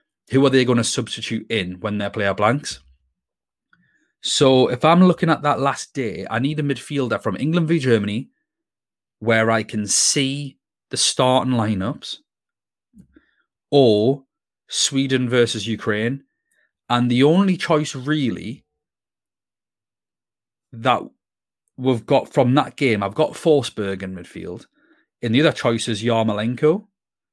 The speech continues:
but I can't afford Yarmolenko 'cause Yarmolenko's eight or something like that, eight point two now.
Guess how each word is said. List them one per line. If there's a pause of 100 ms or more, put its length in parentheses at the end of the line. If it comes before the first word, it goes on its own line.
(440)
but
I
can't
afford
Yarmolenko (140)
'cause
Yarmolenko's (500)
eight
or
something
like
that,
eight
point
two
now.